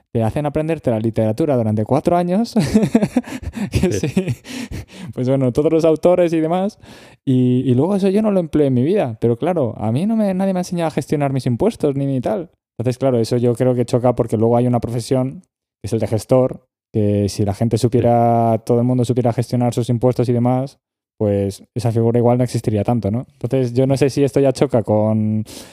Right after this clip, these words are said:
Speaker 1: eh, a nivel política de, pues, respetar, como que no haya, ay, que no me sale la palabra,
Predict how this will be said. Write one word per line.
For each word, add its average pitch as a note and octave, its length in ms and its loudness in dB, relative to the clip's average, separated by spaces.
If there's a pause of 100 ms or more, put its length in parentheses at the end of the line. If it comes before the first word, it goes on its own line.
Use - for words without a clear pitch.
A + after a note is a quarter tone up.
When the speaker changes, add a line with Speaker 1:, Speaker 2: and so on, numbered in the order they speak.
(200)
Speaker 1:
eh, B2 100 -6
a A#2+ 60 0
nivel B2+ 600 0
política C3+ 540 0
de, B2 720 2
pues, A2+ 240 0
respetar, A#2+ 880 0
como G#2+ 240 -2
que A2 100 -6
no A2 80 0
haya, A2+ 680 0
ay, - 800 -6
que G#2+ 80 -2
no G2+ 60 0
me G#2+ 60 0
sale G#2+ 160 -2
la G#2+ 60 -2
palabra, A2 340 0